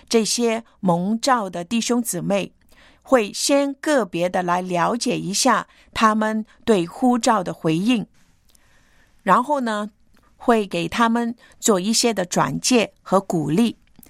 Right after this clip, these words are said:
然后把这些蒙召的弟兄姊妹，啊，组合起来，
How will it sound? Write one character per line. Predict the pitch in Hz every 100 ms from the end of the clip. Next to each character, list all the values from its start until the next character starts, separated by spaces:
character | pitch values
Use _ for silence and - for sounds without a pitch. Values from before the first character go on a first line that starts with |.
| - - - _ -
然 | 214 277
后 | 311
把 | 226 175
这 | 165 254
些 | 240 247 247
蒙 | 208 175
召 | 214 277 233
的 | 185
弟 | 247 240
兄 | 254 247
姊 | - 165
妹， | 185 208 180 - - -
啊， | 180 165
组 | - 180
合 | 170 190
起 | - - 165
来， | 160 165